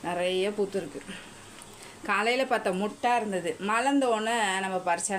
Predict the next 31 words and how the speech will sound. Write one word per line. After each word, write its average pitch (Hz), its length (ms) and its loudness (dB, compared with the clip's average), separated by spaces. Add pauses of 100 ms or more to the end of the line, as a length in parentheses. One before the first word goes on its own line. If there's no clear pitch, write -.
நல்லாயிருக்கும். 170 560 -2 (240)
இந்த 170 220 0
வாராகி 220 440 2 (140)
கோசமே 208 420 2 (220)
ஒரு 196 160 4 (140)
கிளை 220 260 4 (120)
வாங்கிட்டு 190 400 0
வந்து 202 140 0 (100)
வைங்கன்னு, 196 600 0 (280)
வாராகி 180 500 -2
நம்ம 165 220 -2
வச்சு 160 280 -4
கும்பிடும் 185 380 0
போது 147 260 0 (880)
ஒரு 190 180 0
கிளை 190 180 0 (100)
வாங்கிட்டு 208 280 -4
வந்து 196 200 -8
வைமான, 190 340 -2 (160)
ஒரே 208 200 2 (300)
ஒரு 262 180 0
கிளை, 190 200 0 (1200)
ரெண்டு 233 240 0
மூணு 233 160 0 (120)
கிளை 214 240 4
கூட 220 180 4
கிடையாது, 175 260 2 (100)
ஒரே 190 200 4 (160)
ஒரு 226 180 2
கிளை 175 180 4 (100)
தான். - 120 -2